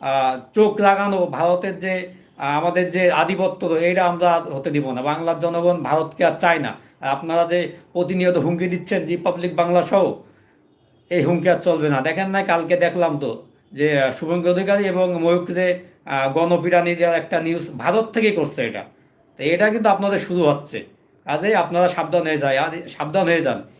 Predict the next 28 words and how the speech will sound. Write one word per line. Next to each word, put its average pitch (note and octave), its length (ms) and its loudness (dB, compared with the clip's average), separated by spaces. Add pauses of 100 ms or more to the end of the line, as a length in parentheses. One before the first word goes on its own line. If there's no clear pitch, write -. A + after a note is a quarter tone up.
(100)
এইভাবে E3 340 0
মানুষকে F3 420 -2
বোকা E3 280 4
বানানো D#3+ 220 -2
যাবে C#3+ 200 0
না। C3+ 80 -4
মানুষ D3+ 320 -4
কিন্তু F3 200 -4
এখন F3 260 2 (100)
সচেতন, D3 420 -6 (560)
সচেতন D3+ 400 0
সমাজ, F#3+ 480 0
সবাই D#3+ 280 0 (340)
বুঝে E3 320 0
শুনে, G3 420 -2 (580)
আহ, B2+ 100 -4 (320)
আহ, C#3 200 -6 (160)
মানে C#3+ 500 0
কাজ D#3 160 2
করতেছে, G3+ 640 -2 (380)
এটাই। D#3 440 2 (320)
তো F3 140 0
যাই E3+ 120 2
হোক, G3+ 280 6
আহ, D#3+ 560 -2
অনেক F#3+ 200 -12
কথা G3 180 -10
বললাম। G#3 440 -8